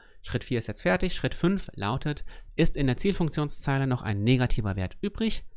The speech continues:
dann gehen wir zurück zu Schritt eins und machen das Ganze nochmal. Ansonsten sind wir fertig. Wir sehen, es ist noch ein, äh, negativer Wert übrig, also machen wir das Ganze nochmal von vorne.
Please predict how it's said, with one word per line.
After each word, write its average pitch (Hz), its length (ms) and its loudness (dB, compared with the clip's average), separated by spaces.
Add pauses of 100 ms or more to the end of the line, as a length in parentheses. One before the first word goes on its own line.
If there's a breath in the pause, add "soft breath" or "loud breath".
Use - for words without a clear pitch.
(200)
dann 131 320 2
gehen 113 220 -4
wir 110 80 0
zurück 117 260 0
zu - 120 -4
Schritt - 220 -6
eins 180 300 0
und 127 80 0
machen 110 140 0
das - 100 -4
Ganze 104 260 -2
nochmal. 175 440 2 (240 loud breath)
Ansonsten 123 480 0
sind 110 160 -2
wir 110 80 -4
fertig. - 480 -8 (320 soft breath)
Wir 110 120 2
sehen, 160 280 2
es - 200 -10
ist - 320 0
noch 233 160 0
ein, 165 320 -4 (680 soft breath)
äh, 151 180 4
negativer 147 500 2
Wert 135 160 -2
übrig, 135 400 -4 (160)
also 123 600 0 (180)
machen 104 280 0
wir 110 80 2
das - 180 4
Ganze 95 320 -4
nochmal 110 280 0
von 151 180 0
vorne. 101 360 -2